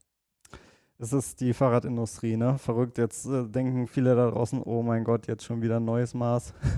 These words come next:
<laughs> Also so, die Bezeichnungen sind ja immer ein bisschen irreführend. Also wir haben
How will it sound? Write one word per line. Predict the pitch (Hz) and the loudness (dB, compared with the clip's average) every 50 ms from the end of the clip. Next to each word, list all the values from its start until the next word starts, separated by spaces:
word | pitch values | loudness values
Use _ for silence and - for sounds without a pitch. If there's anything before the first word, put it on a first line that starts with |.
| - - 147 - - 170 - - - | -2 -2 -4 -4 -4 -8 0 6 8
<laughs> | 180 - - - 185 - - - - - - - - - - | 8 8 8 6 4 4 4 -2 -12 -16 -16 -18 -20 -6 2
Also | 135 139 131 151 143 127 - | 4 6 8 8 6 6 4
so, | - 110 127 143 135 131 127 120 - - _ _ _ _ _ | 0 2 4 6 6 6 4 2 -2 -8 _ _ _ _ _
die | - 131 113 131 139 | -20 -10 -4 0 2
Bezeichnungen | 131 139 - 143 135 135 131 139 127 113 | 4 4 6 6 6 6 6 4 4 4
sind | 123 123 117 131 | 2 2 4 4
ja | 120 117 | 4 4
immer | 123 120 117 | 4 2 2
ein | 117 | 2
bisschen | 110 117 - - 120 | 0 0 -2 -2 -4
irreführend. | - 117 110 113 113 - - 120 123 131 139 - | -4 -2 -2 -2 -2 0 2 2 2 2 2 0
Also | - 113 113 113 104 | 0 0 0 2 2
wir | 113 117 | 2 4
haben | 120 120 117 117 117 117 117 113 | 6 6 6 6 6 4 0 -2